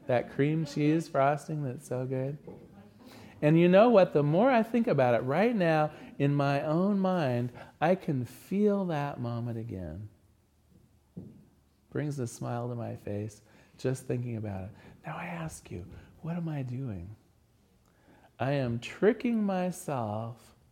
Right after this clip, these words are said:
into being in a place of complete happiness. And what I know about the science of mind is that when I put myself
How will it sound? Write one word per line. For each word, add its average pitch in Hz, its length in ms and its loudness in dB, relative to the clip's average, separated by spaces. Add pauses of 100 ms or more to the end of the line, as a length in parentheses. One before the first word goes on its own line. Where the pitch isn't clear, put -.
(1040)
into 135 640 0 (480)
being 175 340 4
in 165 120 2
a 151 60 -2
place 113 640 -4 (180)
of 110 200 -2
complete 180 800 -4
happiness. 120 1120 -16 (1040)
And 135 200 0
what 143 140 2
I 139 140 2
know 156 320 2
about 160 320 0
the 131 100 -4
science 151 540 -6
of 143 140 -6
mind 113 500 -6 (400)
is 131 220 0
that 127 160 2
when 131 240 -2
I 170 240 0
put 220 400 0
myself 120 720 -4